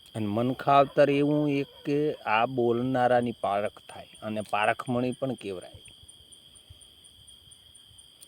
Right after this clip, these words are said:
અને પારખ-, પારસમણી છે ઈ જ દિવ્ય શક્તિ.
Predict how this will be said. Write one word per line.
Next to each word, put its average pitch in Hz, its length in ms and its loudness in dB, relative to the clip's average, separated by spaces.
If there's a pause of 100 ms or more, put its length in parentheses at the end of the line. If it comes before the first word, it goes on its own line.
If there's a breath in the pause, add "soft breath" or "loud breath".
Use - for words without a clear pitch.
(180)
અને 107 120 -2
પારખ-, 123 680 2 (340)
પારસમણી 143 840 6
છે 143 220 0
ઈ 147 400 2
જ 170 120 -2
દિવ્ય 151 460 2
શક્તિ. - 500 -6